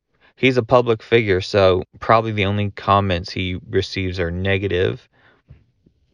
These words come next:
Now, I will say this. I do think there was, for the longest time, it was Star Wars fans who kept the property alive, because it may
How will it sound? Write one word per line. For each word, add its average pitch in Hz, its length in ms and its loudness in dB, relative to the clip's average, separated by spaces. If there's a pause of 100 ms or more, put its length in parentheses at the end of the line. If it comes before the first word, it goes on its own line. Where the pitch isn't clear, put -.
(1200)
Now, 120 180 4
I 113 140 4
will 156 180 2
say 123 280 4
this. - 460 -4 (3000)
I 110 100 2
do 165 200 2
think 151 300 -2
there 117 240 6
was, 110 340 2 (180)
for - 180 2
the 110 120 4
longest 143 560 0
time, 101 500 0 (100)
it - 160 -2
was 107 680 2 (300)
Star 117 480 2
Wars 95 320 0
fans 92 500 -6 (340)
who 104 260 -6
kept - 320 -2
the - 80 -4
property 101 500 0
alive, 87 480 0
because 98 260 -4
it 87 100 -8
may 107 420 -2